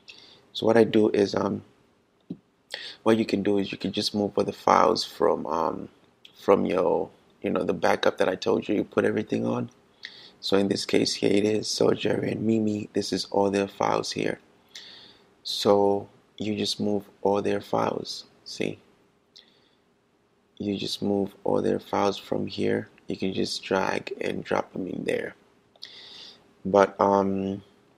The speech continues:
I don't recommend you do that, guys, 'cause, um, when you do that, you, you're gonna use up a lot of space in Final Cut.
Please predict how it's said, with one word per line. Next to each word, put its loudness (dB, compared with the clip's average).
I 8
don't 8
recommend 2
you 0
do 0
that, -2
guys, -4
'cause, -6
um, -2
when 4
you 4
do 6
that, 6
you, 2
you're 0
gonna 4
use 2
up 0
a 2
lot 4
of 0
space -2
in -12
Final -2
Cut. -4